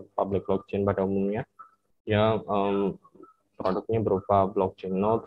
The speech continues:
S D K, Explorer, digital wallet. Dan untuk akunnya ini mungkin agak, agak beda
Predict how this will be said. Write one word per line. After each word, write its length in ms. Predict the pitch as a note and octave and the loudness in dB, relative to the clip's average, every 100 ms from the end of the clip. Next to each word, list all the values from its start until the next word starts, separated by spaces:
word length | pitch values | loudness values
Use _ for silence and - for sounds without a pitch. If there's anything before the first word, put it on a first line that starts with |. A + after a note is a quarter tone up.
| G2 | -6
S 240 | G2 - | -8 -8
D 160 | F#2 - | -14 -4
K, 320 | A2 A2 A#2+ A#2 | 2 4 4 2
Explorer, 880 | - - - F#2+ F#2+ G#2 A#2+ A#2+ C3+ - _ _ - - - | -6 -6 -2 2 4 6 6 4 0 -6 _ _ -18 -14 -6
digital 380 | F#2+ - F#2 F#2+ | -6 -4 -2 2
wallet. 420 | F#2+ F#2+ G2 A2 - _ _ _ - - - _ _ _ _ _ | 2 2 4 2 0 _ _ _ -20 -20 -20 _ _ _ _ _
Dan 460 | - F#2 F#2+ F2+ - | -4 -2 -2 -4 -4
untuk 320 | G#2 G2 G2+ | -2 0 0
akunnya 460 | G2+ - G2+ G2+ G2+ | 0 2 4 4 4
ini 180 | A2+ B2+ | 2 2
mungkin 320 | A2 A2 G#2+ | 0 0 0
agak, 540 | G#2+ G2+ G2+ F#2+ F#2+ - - - - - - | 2 4 4 4 2 -6 -20 -20 -20 -16 -6
agak 260 | F#2+ G2 - | -2 -2 2
beda 400 | G2 G2 G#2+ | 0 2 -2